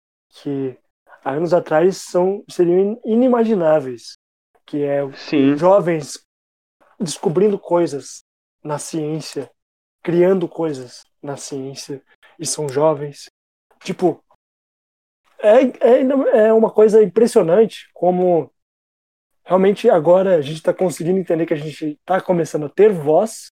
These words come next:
Speaker 1: e essa voz, ela só surgiu, ela começou a ser ouvida graças à internet lá atrás.
Speaker 2: Sim,
Speaker 1: Porque a
Speaker 2: exatamente.
Speaker 1: internet conversou com
Speaker 2: Foi
Speaker 1: os
Speaker 2: dominada
Speaker 1: jovens.
Speaker 2: por jovens.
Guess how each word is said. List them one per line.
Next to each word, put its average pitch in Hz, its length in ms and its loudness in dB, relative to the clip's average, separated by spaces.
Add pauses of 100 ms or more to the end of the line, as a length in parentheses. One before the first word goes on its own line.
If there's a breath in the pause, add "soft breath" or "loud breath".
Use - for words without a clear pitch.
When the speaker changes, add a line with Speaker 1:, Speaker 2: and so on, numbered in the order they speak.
(500 soft breath)
Speaker 1:
e 196 100 2
essa 226 360 4
voz, 170 460 2
ela 170 160 2
só 208 200 -6
surgiu, 170 540 0
ela 170 160 2
começou 170 420 -4
a 220 40 -4
ser 190 140 -4
ouvida 170 480 -2 (460)
graças 156 340 -4
à 170 80 2
internet 170 500 -2
lá 185 80 2
atrás. 180 400 -4 (920)
Speaker 2:
Sim, 135 420 -8
Speaker 1:
Porque 139 220 -2
a 170 40 4
Speaker 2:
exatamente. 165 60 0
Speaker 1:
internet 175 600 4
conversou 170 580 0
com 165 140 -6
Speaker 2:
Foi 151 80 -4
Speaker 1:
os 143 40 -2
Speaker 2:
dominada 143 320 0
Speaker 1:
jovens. 160 60 -18
Speaker 2:
por 170 140 -6
jovens. 127 560 0